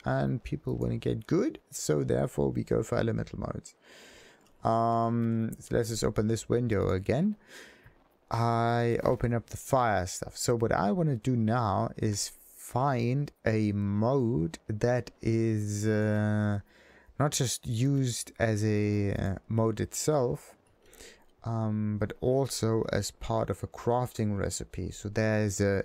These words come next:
a twofold use case. In this case, the fire mode and the life modes are the good ones,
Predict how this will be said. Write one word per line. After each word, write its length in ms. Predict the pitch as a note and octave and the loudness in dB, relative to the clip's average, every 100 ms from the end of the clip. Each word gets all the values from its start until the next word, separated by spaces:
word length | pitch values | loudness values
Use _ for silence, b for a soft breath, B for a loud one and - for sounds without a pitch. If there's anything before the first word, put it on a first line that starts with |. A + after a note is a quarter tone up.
| - - | -6 -4
a 340 | A2 G2+ G2 - | -2 0 -2 -4
twofold 840 | - D3+ B2+ - B2 A2+ A2 G#2 - - | -2 0 0 0 2 4 2 -2 -6 -2
use 340 | A#2 A#2+ - | 0 0 -4
case. 460 | - G2 - G2 B B B B B B B B B - | -4 -4 -2 -6 B B B B B B B B B -2
In 100 | A#2 | 2
this 180 | A2+ A2+ | 2 2
case, 220 | - G#2 | 0 0
the 100 | - | -2
fire 400 | - G2+ G2+ A2+ | -2 2 2 2
mode 280 | C#3 F3+ - | 0 0 0
and 100 | G2 | -2
the 80 | G2 | 2
life 360 | F#2+ G#2+ - D#3+ | 2 2 0 0
modes 500 | E3 B3+ - - - - | 0 -2 -6 -12 -12 -2
are 320 | A#2 A#2+ A#2 | 0 2 2
the 120 | A2+ | 0
good 200 | G#2+ A#2 | 0 0
ones, 480 | B2 E3 A3+ - - | 0 0 0 -4 -10